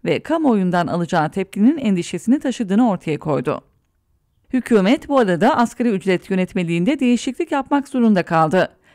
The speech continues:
Çünkü tespit edilen asgari ücret takip eden ayın başından itibaren uygulanmaya konulurdu. Ancak ücreti sırf Cumhurbaşkanı açıklasın diye açıklama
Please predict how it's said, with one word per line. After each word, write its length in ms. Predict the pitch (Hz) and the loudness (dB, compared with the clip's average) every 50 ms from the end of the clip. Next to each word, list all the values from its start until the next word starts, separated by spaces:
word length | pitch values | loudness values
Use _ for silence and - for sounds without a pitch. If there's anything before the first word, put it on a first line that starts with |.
| _ _ | _ _
Çünkü 360 | - 202 185 - 175 160 135 | -2 -2 -2 0 -2 -4 -4
tespit 440 | - - 160 156 - - 302 311 - | -4 -6 -6 -6 -4 -6 -6 -4 -4
edilen 360 | 269 226 233 214 208 190 - | -4 -2 0 0 0 0 0
asgari 400 | - 185 175 - - 226 254 262 | 0 -4 -4 -4 -4 -4 -2 -2
ücret 320 | 202 151 175 180 185 - | -2 -2 -2 -2 -2 -4
takip 340 | - 175 175 - - 302 302 | -6 -6 -6 -4 -4 -4 -4
eden 240 | 311 262 285 269 254 | -2 0 2 2 2
ayın 280 | - 226 233 220 208 | 4 2 2 2 4
başından 480 | 175 170 170 - 247 226 233 233 226 196 | 2 0 -2 0 2 2 4 2 2 0
itibaren 520 | - 165 139 - - 170 170 170 226 302 | -2 -6 -6 -2 0 0 2 2 0 0
uygulanmaya 580 | 311 269 262 233 247 254 247 240 226 220 208 180 | 2 0 0 2 2 2 4 4 4 4 2 0
konulurdu. 680 | - - 160 165 170 277 156 151 156 165 185 156 - - _ _ _ _ - - - - | -4 -6 -6 -4 -2 0 -2 -2 0 0 0 0 0 -6 _ _ _ _ -20 -20 -12 -2
Ancak 460 | - 175 175 165 - 156 135 139 - - | 0 0 0 2 0 -2 -2 -2 -4 -4
ücreti 480 | - 196 160 165 190 185 - - 330 349 | -4 -4 -2 0 0 0 0 -2 -4 -4
sırf 320 | - - 349 339 - - | -4 -4 -6 -6 -6 -6
Cumhurbaşkanı 640 | - 262 262 339 349 320 277 247 - - 254 254 | -2 -2 -2 -2 0 -2 -2 -4 -2 -2 -2 -2
açıklasın 580 | 233 214 - - - 208 202 196 - 175 147 139 | -2 -2 -6 -6 -4 -4 -4 -2 -4 -6 -6 -4
diye 360 | - 113 135 180 240 302 339 - _ _ _ - | -4 -4 0 0 0 0 -2 -8 _ _ _ -6
açıklama 680 | - 180 - - - - 156 143 156 202 269 339 | -6 -6 -6 -8 -6 -4 -4 -2 0 0 0 0